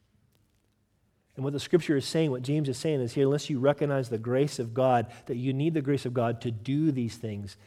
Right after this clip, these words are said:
the conflict will never be overcome. That's the point. Not only does God have to give you grace so that you see your need,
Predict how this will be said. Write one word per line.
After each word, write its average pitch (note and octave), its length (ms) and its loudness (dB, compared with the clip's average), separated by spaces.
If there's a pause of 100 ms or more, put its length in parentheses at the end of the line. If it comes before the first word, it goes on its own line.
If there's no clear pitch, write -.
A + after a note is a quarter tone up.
(120)
the A2 80 -12
conflict C3+ 600 -4
will A2+ 120 -4
never A2+ 280 -4
be G#2+ 200 -2
overcome. G2 480 -10 (760)
That's - 180 -16
the G2+ 100 -14
point. G2 440 -16 (1700)
Not C#3+ 120 0
only D#3 120 2
does C3+ 180 -2
God C#3 300 0
have C#3 300 -6
to C#3 100 -4
give C3 200 -2
you C3+ 100 -2
grace C3+ 340 0
so C#3 100 -6
that A#2 120 -4
you A#2+ 160 -4
see F#3 320 -4
your E3+ 180 2
need, C3 340 0